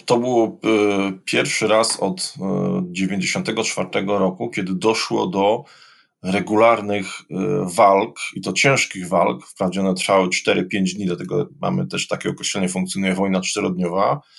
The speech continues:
E, w tych walkach zginęło po stronie ormiańskiej stu żołnierzy, po stronie azerbejdżańskiej szacuje się, że około dwustu, bo strona azerbejdżańska nigdy nie podaje swoich strat. E, i to było takie trochę otrzeźwienie dla strony ormiańskiej, chociaż oni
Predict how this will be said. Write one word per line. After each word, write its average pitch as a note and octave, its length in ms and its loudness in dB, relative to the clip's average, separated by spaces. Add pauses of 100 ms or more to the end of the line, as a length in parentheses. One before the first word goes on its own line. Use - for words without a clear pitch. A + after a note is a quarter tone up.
(460)
E, F#2+ 220 0
w F#2 100 -6
tych F#2+ 180 -4
walkach G2+ 580 2
zginęło G2+ 600 2
po F#2+ 120 -6
stronie G#2 380 0
ormiańskiej F#2+ 540 0
stu - 280 -4
żołnierzy, G2+ 440 0
po - 100 -14
stronie F#2+ 340 0
azerbejdżańskiej F#2 720 -2
szacuje F#2+ 340 -4
się, F2+ 120 -6
że F2+ 100 -8
około F#2+ 400 -2 (540)
dwustu, G#2+ 600 0
bo G2 60 -4
strona G2 260 0
azerbejdżańska F#2+ 640 0
nigdy F#2 280 0
nie F#2+ 120 -2
podaje F#2 360 4
swoich - 300 -4
strat. - 580 -2
E, G2 520 0 (800)
i - 140 -16
to D#3 400 4 (360)
było A#2+ 400 -2
takie A#2+ 260 2
trochę B2 440 2
otrzeźwienie A2 1080 2
dla G2+ 180 0
strony A2 360 0
ormiańskiej, G2+ 560 -2
chociaż A#2 300 -2
oni B2+ 180 -2